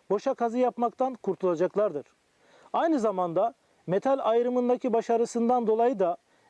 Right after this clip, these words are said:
ne tür bir hedef tespit ettiklerini önceden bileceklerdir. Dedektör kullanıcılarının büyük bir çoğunluğu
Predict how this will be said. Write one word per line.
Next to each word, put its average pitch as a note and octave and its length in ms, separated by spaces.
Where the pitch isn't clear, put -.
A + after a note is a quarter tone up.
ne G#3+ 220
tür B3 320
bir B3 160
hedef A3+ 360
tespit - 320
ettiklerini G#3+ 640
önceden G#3+ 420
bileceklerdir. G#3+ 720
Dedektör B3 440
kullanıcılarının G3 880
büyük G#3+ 240
bir G3+ 80
çoğunluğu E3 640